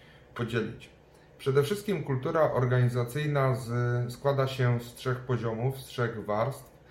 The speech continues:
Na pierwszym poziomie, tym najbardziej widocznym, są tak zwane artefakty i inne twory kulturowe, czyli na przykład technologia, sztuka, język, opowieści,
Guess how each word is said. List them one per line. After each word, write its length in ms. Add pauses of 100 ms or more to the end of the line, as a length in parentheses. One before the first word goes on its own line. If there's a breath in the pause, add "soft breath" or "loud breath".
(400 loud breath)
Na 460 (140)
pierwszym 500
poziomie, 540
tym 380
najbardziej 760
widocznym, 840 (360 loud breath)
są 260
tak 240
zwane 760
artefakty 840
i 220 (220)
inne 260
twory 320
kulturowe, 840 (380 loud breath)
czyli 240
na 100
przykład 280
technologia, 760
sztuka, 640 (100)
język, 580 (200)
opowieści, 840